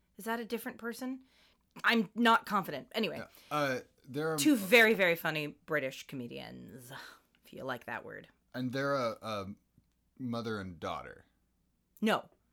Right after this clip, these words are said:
Speaker 2: They're not.
Speaker 1: They're friends. One of them has a daughter who's a character on the show.
Speaker 2: Okay. Uh, I, the, the reason I ask is a friend of mine years ago recommended a show called Kath and Kim to me,
Speaker 1: Uh-huh.
Speaker 2: which is an Australian show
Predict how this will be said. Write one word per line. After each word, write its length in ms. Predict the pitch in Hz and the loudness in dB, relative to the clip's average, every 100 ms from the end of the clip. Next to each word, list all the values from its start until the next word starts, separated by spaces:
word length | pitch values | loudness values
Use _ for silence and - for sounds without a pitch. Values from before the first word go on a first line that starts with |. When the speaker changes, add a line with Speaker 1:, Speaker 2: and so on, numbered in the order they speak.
| _ _ - | _ _ -8
Speaker 2:
They're 100 | 117 | -2
not. 280 | 131 - - _ _ | -2 -4 -14 _ _
Speaker 1:
They're 340 | 226 254 254 - | 6 8 6 4
friends. 640 | - 262 180 131 127 - - _ _ - | 2 4 4 2 -6 -8 -12 _ _ -4
One 240 | 190 254 | 2 4
of 80 | 254 | 6
them 140 | 240 | 4
has 200 | 196 233 | 6 4
a 60 | 202 | 4
daughter 320 | 196 196 165 | 6 6 6
who's 140 | 160 139 | 0 -4
a 40 | |
character 320 | 175 143 151 | 0 0 0
on 80 | 131 | -6
the 60 | 123 | -6
show. 340 | - - - _ _ - | -6 -8 -10 _ _ -4
Speaker 2:
Okay. 280 | 151 127 92 - _ | -2 -2 -4 -12 _
Uh, 340 | 135 131 120 104 - _ _ _ _ _ _ _ _ _ | 2 4 4 0 -8 _ _ _ _ _ _ _ _ _
I, 200 | 120 120 - - 113 | -6 -6 -8 -16 -10
the, 80 | 120 | -10
the 200 | 117 123 | -8 -4
reason 280 | 131 131 123 | -2 0 0
I 60 | |
ask 320 | 104 95 - 101 | 0 -2 -6 -10
is 160 | 92 - - _ _ _ - | -12 -14 -20 _ _ _ -10
a 100 | 110 | -10
friend 300 | - 127 123 | -8 -6 -4
of 100 | 113 | -2
mine 200 | 107 101 | -4 -4
years 180 | 98 98 | -6 -8
ago 340 | 95 95 90 90 | -8 -6 -6 -8
recommended 460 | 90 104 95 92 87 | -8 -8 -8 -10 -12
a 40 | |
show 200 | - 90 | -10 -10
called 260 | 87 85 87 | -8 -12 -12
Kath 320 | - 92 - | -10 -10 -8
and 180 | 92 87 | -12 -12
Kim 300 | 95 98 107 | -10 -8 -8
to 120 | - | -6
me, 280 | 123 127 131 - _ | -6 -6 -8 -16 _
Speaker 1:
Uh-huh. 180 | 185 185 | -8 -6
Speaker 2:
which 120 | 151 | -6
is 60 | 101 | -6
an 100 | 107 | -6
Australian 540 | 95 - 123 120 107 | -6 -4 -2 0 -2
show 340 | 90 82 76 | -6 -8 -10